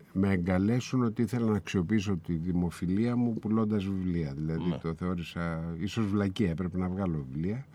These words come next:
Speaker 1: Αλλά όσο ήμουνα σε αυτό το επάγγελμα, δεν έβγαζα βιβλία.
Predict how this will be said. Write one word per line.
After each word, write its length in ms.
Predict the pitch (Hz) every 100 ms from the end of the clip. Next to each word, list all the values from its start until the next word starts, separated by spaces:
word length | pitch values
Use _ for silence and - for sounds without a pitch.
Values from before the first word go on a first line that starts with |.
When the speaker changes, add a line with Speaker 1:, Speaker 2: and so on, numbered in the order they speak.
| - - - -
Speaker 1:
Αλλά 200 | 95 101
όσο 320 | 120 113 104
ήμουνα 300 | 101 95 87
σε 140 | 82
αυτό 140 | 80 87
το 60 | 87
επάγγελμα, 480 | 78 117 120 117
δεν 160 | 107 113
έβγαζα 380 | 110 110 101 98
βιβλία. 360 | 90 80 76